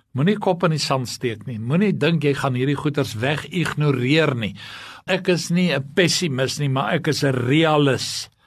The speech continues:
En ons sal maar net hierdie goeters in die oë moet kyk en dan dit aan die lig bring.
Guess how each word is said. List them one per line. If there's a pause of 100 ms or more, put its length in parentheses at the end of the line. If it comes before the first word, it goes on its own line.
(720)
En
ons
sal
maar
net
hierdie
goeters
in
die
oë
moet
kyk
en
dan
dit
aan
die
lig
bring.